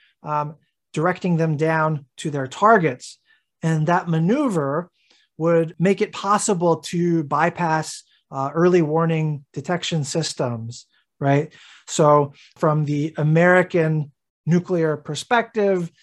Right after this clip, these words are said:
this is, uh, you know, very concerning. If U S officials believe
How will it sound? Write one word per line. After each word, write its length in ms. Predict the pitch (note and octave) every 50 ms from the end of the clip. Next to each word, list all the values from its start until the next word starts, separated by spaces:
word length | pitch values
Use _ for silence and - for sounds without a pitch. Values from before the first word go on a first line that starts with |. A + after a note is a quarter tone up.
| _ _ _ _ _ -
this 180 | D#3+ D#3 -
is, 360 | F3 D#3+ D#3 D3+ D3 C#3 C#3
uh, 520 | D3 C#3+ C#3+ C#3 C#3+ C#3+ C#3 C#3 C#3 C#3 B2+ - _
you 80 | - D3
know, 120 | C#3 C3+
very 240 | C3 C#3+ C#3+ C#3+ C3+
concerning. 680 | - - C3+ B2 - - G#3 G3 G3 G3+ F#3+ F3 F3 _ _ _ _ _
If 340 | - D4 D#4 D4 B3+ - -
U 200 | G3+ G#3+ B3+ C4
S 200 | B3+ A#3 A3 -
officials 600 | A3+ G3 - - A#3+ A#3+ - - G#3 F3+ D#3+ C#3+ C#3+
believe 720 | D3 F3 F#3 F3+ F3+ G3+ A3+ A3+ G3+ E3+ C#3 B2 B2 -